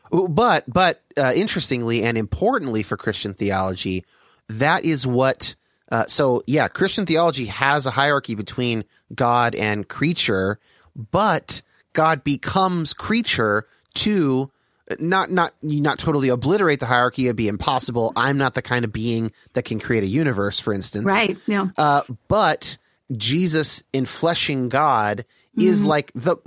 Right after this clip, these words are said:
Speaker 1: <laughs> is the most hierarchy dismantling or softening move
Speaker 2: Yeah.
Speaker 1: almost imaginable, right?
Speaker 2: Yeah, yeah, yeah. It's, yeah, God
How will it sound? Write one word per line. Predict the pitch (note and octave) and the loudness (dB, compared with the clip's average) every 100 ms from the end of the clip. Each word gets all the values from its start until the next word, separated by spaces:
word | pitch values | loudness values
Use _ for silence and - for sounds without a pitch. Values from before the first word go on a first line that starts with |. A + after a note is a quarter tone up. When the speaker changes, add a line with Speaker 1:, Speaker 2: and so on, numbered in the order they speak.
| - | -6
Speaker 1:
<laughs> | E3 - C#3 | -6 -4 -2
is | D#3+ | -2
the | D#3 | 0
most | D#3 G3 A3+ - - _ - | 2 2 0 -4 -14 _ -6
hierarchy | - G3+ G3+ F3 E3+ D#3 | 0 2 4 2 2 -2
dismantling | C#3 B2 B2+ C#3 F3+ F3+ D#3+ D3+ D3+ | 0 0 0 0 0 0 0 0 2
or | C3+ C3+ C3 B2 A#2+ _ | 2 4 4 2 -2 _
softening | - - F3 F#3+ F3+ D#3 C3+ A2 A2 A#2 B2 _ _ - | -2 0 2 2 0 -2 0 -2 -2 -4 -6 _ _ -6
move | B2 C3 F3+ | -2 2 2
Speaker 2:
Yeah. | C#3 - - - - - | 2 2 0 -2 -4 -2
Speaker 1:
almost | - D#3 D3+ C3+ - | 0 2 2 -2 -2
imaginable, | A#2 A2 A2 B2 D3 C3 F2 C#2+ - - - | -2 -2 0 2 2 0 -6 -12 -12 -14 -8
right? | G2 G2 - | -2 0 -2
Speaker 2:
Yeah, | - - - _ _ - | -4 -8 -10 _ _ -12
yeah, | - - - - _ _ _ | -10 -10 -12 -18 _ _ _
yeah. | - - - G#3 _ _ _ - - - - - - - | -4 -2 -4 -8 _ _ _ -20 -16 -14 -16 -18 -8 -2
It's, | A#3 G#3+ - - - _ - | 0 0 -4 -12 -12 _ -8
yeah, | G3+ F#3 | -6 -2
God | A3 G#3+ A3+ A3+ | 0 2 2 -2